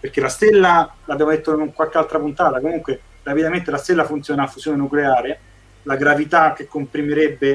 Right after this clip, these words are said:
il ma-, la materia viene bilanciata dalle fusioni nucleari e quindi dentro la stella si creano, eh, elementi più pesanti di idrogeno, elio e litio e si arriva a creare fino al ferro.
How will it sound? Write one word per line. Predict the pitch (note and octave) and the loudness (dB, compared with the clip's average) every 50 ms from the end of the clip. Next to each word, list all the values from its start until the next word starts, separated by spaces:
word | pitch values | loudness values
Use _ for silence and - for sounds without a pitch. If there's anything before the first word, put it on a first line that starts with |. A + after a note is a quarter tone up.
| C#3 C#3 | -2 -4
il | C3 C3+ | -8 -8
ma-, | C#3 C#3 | -8 -6
la | C3+ C#3 | -6 -4
materia | C#3+ D#3 D#3+ - D#3+ D#3 D3 D#3 D3+ | -4 -4 -2 -2 0 2 2 0 0
viene | C#3 C3+ C3 C3 | 0 -2 -4 -4
bilanciata | - C#3 C3+ C3+ C3+ - - - C#3+ C#3 C3+ | -8 -6 -6 -6 -8 -8 -6 -6 -4 -4 -2
dalle | C3 B2+ B2+ B2 B2+ C3 B2+ _ _ _ _ _ | -4 -4 -4 -4 -6 -8 -8 _ _ _ _ _
fusioni | - B2 - C#3+ C#3 C3+ | -16 -14 -10 -8 -6 -6
nucleari | C3+ B2 C3+ C3+ C3+ C3 B2+ A#2+ A#2+ C#3 F#3 F3+ _ _ _ _ _ _ _ _ _ - | -6 -2 -2 0 2 2 2 0 0 -4 -6 -8 _ _ _ _ _ _ _ _ _ -16
e | - - | -16 -14
quindi | - - F3 E3 C#3 C#3 C3+ C3+ | -4 -2 -2 0 0 0 0 4
dentro | F3+ F#3+ F#3+ E3+ F3 - D3 | 4 4 4 4 0 2 2
la | D3 D3 | 2 2
stella | - - G3 F3+ E3 - | 2 0 2 2 2 2
si | - - C#3 | 0 -2 -6
creano, | - E3 E3 D#3+ D#3 D3+ C#3+ C#3 C#3 - - - C#3 | -2 0 0 2 2 2 0 -2 -4 -6 -10 -12 -10
eh, | C3 B2+ B2 B2 B2 B2 B2+ | -6 -4 -2 -4 -4 -4 -6
elementi | C#3 C3+ C#3 C#3+ D3+ D3+ D3 - C#3+ C3+ - - _ _ _ _ | -6 -6 -4 -2 -4 -4 -4 -6 -10 -12 -12 -14 _ _ _ _
più | - D3+ C#3+ | -14 -14 -8
pesanti | - C#3+ - D#3+ D3+ - - - C3+ | -6 -2 0 0 0 0 0 -4 -4
di | |
idrogeno, | C3 D3 C#3+ - B2 C3 C3+ C3+ | -4 -4 -4 -4 -6 -6 -4 -4
elio | C3+ B2+ B2 | -4 -4 -4
e | B2 | -6
litio | B2 C3+ B2 A#2 - C3 D3 - - - _ _ _ _ _ - | -6 -6 -8 -8 -6 -4 -4 -4 -6 -8 _ _ _ _ _ -10
e | - C#3+ | -8 -8
si | - - | 0 4
arriva | D#3 D#3 D#3+ D#3 D#3 | 4 6 6 6 4
a | D3 | 2
creare | - - D3+ E3 E3+ E3 D#3 C#3 | 0 -2 0 0 2 4 2 2
fino | - D3+ C#3+ C3+ | 0 -2 -4 -6
al | B2 | -6
ferro. | - - C3 A#2+ A#2 A2 G#2+ G#2 A2 A#2 | -8 -10 -8 -8 -8 -8 -10 -14 -18 -20